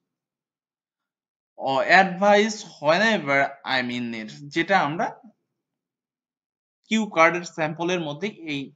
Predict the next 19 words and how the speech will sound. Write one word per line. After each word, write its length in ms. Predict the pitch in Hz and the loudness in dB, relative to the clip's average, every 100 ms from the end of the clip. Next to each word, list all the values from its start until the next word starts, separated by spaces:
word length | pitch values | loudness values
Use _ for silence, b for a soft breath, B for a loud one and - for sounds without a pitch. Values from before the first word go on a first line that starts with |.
| - | -14
সেন্টেন্স 460 | - 170 175 180 - 139 | -4 -2 -2 -8 -8 -10
স্ট্রাকচারটা 520 | - 139 - 165 233 | -8 -10 -8 -8 -6
দেখেছি। 440 | 196 120 120 - 120 _ _ _ | -6 -8 -10 -14 -20 _ _ _
এখানে 320 | 175 170 214 226 | -4 -2 -2 0
আরেকটু 420 | 165 160 170 190 | 2 0 0 -4
বেশি 300 | 156 156 202 | -2 -4 -4
ইউজ 240 | 202 196 | -6 -6
করা 200 | 202 196 | -2 0
হয়েছে 320 | 202 208 214 | 0 -2 -4
যে 160 | 196 247 - _ _ _ _ _ | -6 -8 -10 _ _ _ _ _
give 260 | 147 208 220 240 | -4 -2 -2 -4
me 100 | 247 240 143 | -6 -6 -6
a 20 | 131 151 | -2 -2
listening 420 | 190 165 135 117 117 | -2 -4 -6 -6 -6
ear। 200 | 110 113 127 - _ _ _ _ _ _ _ _ _ _ | -8 -10 -14 -20 _ _ _ _ _ _ _ _ _ _
So, 340 | - - 214 247 | -12 -2 0 0
সে 380 | - 185 202 | -4 0 0
লিসেনিং 580 | 214 185 226 269 240 202 | 2 0 -2 -2 -2 0
ইয়ার, 440 | 135 117 110 113 | -2 -2 -4 -8